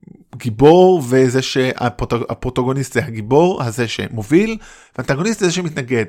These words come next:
אבל בפועל מה שמניע את העלילה זה בדיוק הפוך. הנבל, האנטגוניסט, הוא מייצר איזושהי פעולה שהגיבור יוצא נגדה.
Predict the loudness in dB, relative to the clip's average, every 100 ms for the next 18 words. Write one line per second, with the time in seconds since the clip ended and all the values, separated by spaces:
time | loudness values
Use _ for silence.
0 | -4 -6 -6 -6 -4 -4 -4 -8 -8 -8
1 | -6 -4 -4 -4 -8 -10 -12 -14 -10 -10
2 | -10 _ _ -20 -20 _ -6 -4 -4 _
3 | -10 -2 2 2 0 -4 -6 -6 -8 -8
4 | -4 -4 -4 -8 -8 -10 -10 -8 -4 -2
5 | -4 -6 -8 -4 -2 -2 -2 -6 -8 -4
6 | -4 -4 -6 -10 -8 -10